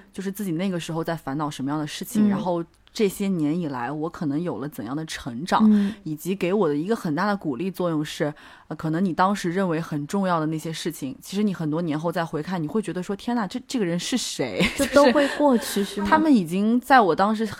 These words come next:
Speaker 1: 极待想要解决的那些东西，人际关系，啊，可能对我来说都不重要了，现在。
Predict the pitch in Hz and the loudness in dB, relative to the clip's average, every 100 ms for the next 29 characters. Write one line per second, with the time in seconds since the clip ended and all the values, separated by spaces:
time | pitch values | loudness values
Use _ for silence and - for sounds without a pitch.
0 | - - 160 220 202 143 139 165 151 107 | -12 -8 2 2 4 0 -2 -2 -6 -4
1 | 131 147 170 165 147 156 185 190 147 135 | -4 -4 -4 -6 -4 -4 -2 -2 -2 -4
2 | - 156 160 160 202 - 165 110 - - | -4 -2 0 0 -2 -4 -4 -4 -6 -18
3 | - - 131 117 147 262 277 190 143 151 | -20 -6 -4 -4 -4 -4 -2 -2 -4 -8
4 | 156 160 139 160 156 135 80 - - - | -8 -10 -8 -8 -4 -4 -4 -10 -16 -16